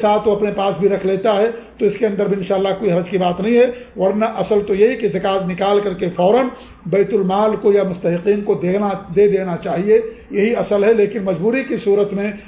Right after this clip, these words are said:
چونکہ ہمارے ہاں کوئی ایسا نظام نہیں ہے، اس لیے انسان ایسا کر سکتا ہے۔ لیک-، اور اگر ہم نے اداروں کو دے دیا جو اس کے مستحقین ہیں، جیسے مدرسے ہیں، آج کے اس دور میں مدرسوں کی مدد کرنا بہت ضروری ہے، کیونکہ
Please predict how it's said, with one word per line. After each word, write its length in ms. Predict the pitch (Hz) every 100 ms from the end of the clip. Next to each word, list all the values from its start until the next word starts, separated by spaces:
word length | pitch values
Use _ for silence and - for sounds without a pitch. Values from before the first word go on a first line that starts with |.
| - 202
چونکہ 280 | 220 202
ہمارے 320 | 190 190 202 196
ہاں 140 | 190 196
کوئی 140 | 196
ایسا 160 | 190 185
نظام 320 | 175 202 220 208
نہیں 180 | 196
ہے، 120 | 196 196 - -
اس 180 | 269 -
لیے 140 | 214 208
انسان 340 | 185 190 196
ایسا 240 | 180 180
کر 160 | 175 208 208
سکتا 300 | 202 233 226
ہے۔ 120 | 254 - - 208
لیک-، 260 | 208 208
اور 220 | 202 208
اگر 220 | 202 196 196
ہم 220 | 175 208
نے 100 | 220 156 - - - 180
اداروں 340 | 196 208 220
کو 140 | 214 185
دے 180 | 208
دیا 240 | 220 214 214
جو 120 | 202
اس 80 | 196 -
کے 80 | 202
مستحقین 540 | 185 175 185 208 226
ہیں، 80 | 208
جیسے 180 | 170 202
مدرسے 380 | 185 190 226 214
ہیں، 160 | 208 202 - - - 175
آج 120 | 208 208 -
کے 120 | 196
اس 120 | 156
دور 180 | 208 220
میں 160 | 214 202
مدرسوں 440 | 185 190 190 214
کی 120 | 208
مدد 260 | 190 202 202
کرنا 200 | 202 208
بہت 240 | 190 196 170
ضروری 340 | 185 240 233
ہے، 100 | 175 - - - -
کیونکہ 280 | 185 180